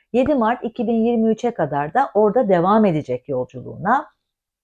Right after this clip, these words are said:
Ee, bu sizi gruplarla alakalı sorgulamalar, belki bağlı olduğunuz gruplar, arkadaş grupları, gelecek beklentilerinizle alakalı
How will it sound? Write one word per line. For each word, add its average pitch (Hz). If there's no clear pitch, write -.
Ee, 180
bu 311
sizi 339
gruplarla 269
alakalı 156
sorgulamalar, 180
belki 381
bağlı 254
olduğunuz 233
gruplar, 190
arkadaş 202
grupları, 202
gelecek 151
beklentilerinizle 196
alakalı 196